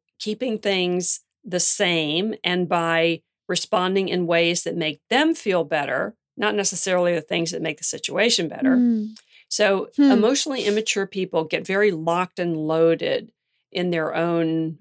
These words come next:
Speaker 1: way of looking at the world. And this creates a kind of an echo chamber, okay? And their spouse can come and say, you know, "I'm gonna leave you if you don't stop doing whatever." And they're like, "I am who I am," or "Therapy is stupid," whatever,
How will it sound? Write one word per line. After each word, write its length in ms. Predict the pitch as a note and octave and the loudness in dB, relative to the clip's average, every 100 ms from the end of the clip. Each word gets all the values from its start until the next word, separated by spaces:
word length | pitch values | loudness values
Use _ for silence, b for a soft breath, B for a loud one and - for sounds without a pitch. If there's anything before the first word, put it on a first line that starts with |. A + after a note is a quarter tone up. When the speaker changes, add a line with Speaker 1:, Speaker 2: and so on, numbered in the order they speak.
| _ | _
Speaker 1:
way 220 | - E3+ D#3+ | -4 2 2
of 120 | D3+ | 0
looking 260 | - E3 | -6 -6
at 100 | E3 | -8
the 80 | - | -6
world. 260 | D3+ - D#3 | -4 -2 0
And 40 | |
this 140 | F#3+ - | 0 0
creates 360 | G#3 F3+ F3 | 2 2 2
a 60 | D#3+ | -4
kind 280 | - E3+ D#3 | -4 -4 -2
of 80 | |
an 100 | D3+ - | -6 -6
echo 240 | D#3+ E3 | -6 -6
chamber, 640 | E3 - - - - - - _ _ - | -4 -4 -4 -8 -10 -12 -14 _ _ -18
okay? 380 | - D#3+ D#3+ - _ _ - | -6 -2 -2 -6 _ _ -2
And 260 | A#3 A#3 - _ | -2 -2 -8 _
their 360 | - F3+ E3+ D#3+ - | -8 -2 0 -2 -4
spouse 500 | - - F3 F#3+ - | -4 0 2 2 0
can 180 | G3 F#3+ | -2 -6
come 180 | F#3 | -4
and 120 | F#3+ F#3 | -4 -2
say, 280 | F#3 E3+ F3 | 2 2 2
you 160 | E3+ | 0
know, 80 | F3+ | 0
"I'm 140 | E3+ G3 | 0 0
gonna 200 | F3 C#3 | -2 -4
leave 360 | - E3+ A3 A#3 | -2 0 0 0
you 200 | A#3 A#3+ | 4 4
if 120 | G3+ | 4
you 80 | F#3+ | -2
don't 160 | F3 | -2
stop 280 | - F3 E3+ | -2 -2 -2
doing 220 | F3 E3+ | -2 -2
whatever." 280 | E3 E3+ F3 | 0 0 2
And 160 | F3 F#3+ | 0 2
they're 140 | G3 | 0
like, 280 | F#3 E3+ E3 _ _ _ _ | 4 2 0 _ _ _ _
"I 80 | E3 | -4
am 240 | F3 F3+ F3 | -2 -2 -2
who 140 | F3+ | 0
I 140 | E3+ E3 | 0 0
am," 520 | E3+ G#3 B3+ C4 B3+ | 2 2 2 0 -2
or 380 | - F3 E3+ D#3+ | -2 0 2 0
"Therapy 500 | E3 F3+ F3+ F3 E3+ | -2 0 0 0 -4
is 140 | E3 - | 0 0
stupid," 720 | - A3+ A#3+ A#3+ A#3 A3+ G#3 | 0 2 2 4 2 2 0
whatever, 580 | F3 F#3 F#3 F#3 F#3+ F3 | -2 0 0 2 2 0